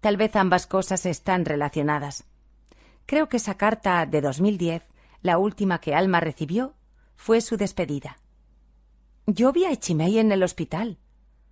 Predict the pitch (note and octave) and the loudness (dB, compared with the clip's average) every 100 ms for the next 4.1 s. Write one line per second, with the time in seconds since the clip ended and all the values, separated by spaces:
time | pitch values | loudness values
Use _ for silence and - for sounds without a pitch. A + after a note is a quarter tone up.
0 | _ _ _ _ _ G3 A3 G#3+ B3+ A#3 | _ _ _ _ _ -2 -2 -2 0 0
1 | A3+ F#3+ F3 D#3+ D3 F#3+ D3+ F#3 G3+ - | 2 2 0 -2 -2 -2 0 -2 -2 -10
2 | _ - E3 D3 C3+ C3+ - _ _ _ | _ -6 -2 -2 -2 -4 -12 _ _ _
3 | _ _ _ _ G#3 G#3+ A3+ G#3+ F3 D#3 | _ _ _ _ 4 6 6 0 -6 -10
4 | - | -14